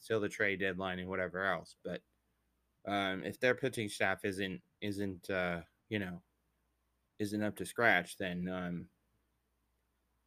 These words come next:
I don't know. Like I said, I don't think it's a death blow. I do think it's, it's a, you know, to make a, to make a Rocky analogy, you know, it's, it's, you know, they kinda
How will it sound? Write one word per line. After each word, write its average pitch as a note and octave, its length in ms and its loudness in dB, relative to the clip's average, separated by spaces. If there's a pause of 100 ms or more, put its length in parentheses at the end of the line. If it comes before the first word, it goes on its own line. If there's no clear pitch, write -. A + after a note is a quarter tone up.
(1400)
I C3 80 10
don't C3 120 8
know. F#2+ 180 8
Like B2 220 6
I C#3+ 60 8
said, D3+ 480 12
I B2+ 60 10
don't E3+ 220 12
think F#3 160 10
it's D#3+ 120 8
a E3 60 6
death D#3+ 280 12
blow. D3+ 520 10
I A2 120 6
do D3 300 8
think C#3+ 320 2
it's, C3 480 4
it's B2 220 4
a, A#2 360 8 (160)
you C3+ 140 2
know, G#2+ 380 6 (140)
to A#2 100 -4
make B2 180 2
a, G#2+ 320 6 (560)
to B2 80 -2
make B2+ 180 2
a A#2 60 2
Rocky A#2+ 480 6
analogy, A#2 720 2
you A2 80 2
know, G#2 220 4
it's, - 220 -4
it's, - 340 -8 (240)
you A2+ 80 0
know, G2+ 180 0
they A2+ 120 2
kinda A2+ 440 4